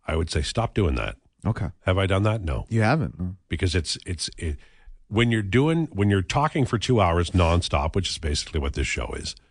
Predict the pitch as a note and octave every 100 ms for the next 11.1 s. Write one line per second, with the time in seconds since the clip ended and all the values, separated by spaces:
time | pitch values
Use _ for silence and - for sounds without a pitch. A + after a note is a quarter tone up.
0 | B2+ G#2+ F#2 E2+ - _ _ - F2+ F2
1 | G#2 C3 F2+ A#2 F2 A#1+ C2 _ E2+ G2
2 | F#2 F#2+ G2 A#2 B2 F#2+ F#2 - A#2+ D2
3 | A1+ - _ _ _ D#2+ A#2+ D3+ - C2
4 | C#2+ - _ _ _ - F2+ E2 F2 D#2
5 | B2 A#2+ - D#2 - - C#3+ C#3+ - C#3+
6 | D3 A3 C#4 C#3+ G#2 E2+ D#2 - _ -
7 | - C3 - C3 C#4+ D3 F#2 - E2+ C#2+
8 | E2+ G#2+ G#2+ A#2 A2+ A2 - D3+ D#3 C3
9 | A#2 G2 A2 G2+ G2+ F#2 F#2 G#2 A2+ G2+
10 | D#2+ G2+ A2+ G2+ - - - - A2 G2+